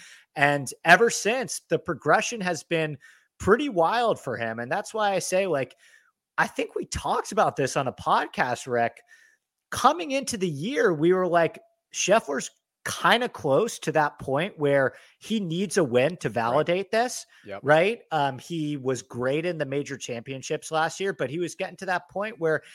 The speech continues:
Speaker 1: he really needed that win, or people were start gonna say, "Okay, well, is he, is he ever gonna win?" And look how quickly things have changed.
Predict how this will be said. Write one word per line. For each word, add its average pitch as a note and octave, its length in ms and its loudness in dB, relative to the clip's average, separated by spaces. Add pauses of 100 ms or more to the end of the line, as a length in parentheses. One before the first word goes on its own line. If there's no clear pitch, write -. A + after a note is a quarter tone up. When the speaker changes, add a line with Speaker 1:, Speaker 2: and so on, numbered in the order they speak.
(120)
Speaker 1:
he D#3+ 120 -4
really E3+ 380 2
needed D3+ 400 -4
that C#3 240 0
win, F#3+ 320 -2
or C#3 80 0
people D#3+ 360 -4
were D3 120 -2
start D3+ 400 -2
gonna C#3+ 160 -6
say, D3+ 280 2
"Okay, F3 340 -4
well, A#2 180 -2
is B2 180 -4
he, B2+ 180 -4
is A2 80 -6 (320)
he C#3+ 100 2
ever C#3+ 180 4
gonna C#3 160 0
win?" D3+ 220 4
And B2 280 -10
look D#3 180 0
how F3 140 4
quickly C#3+ 440 -2
things A#2+ 340 -6
have G2+ 160 -6
changed. - 480 -10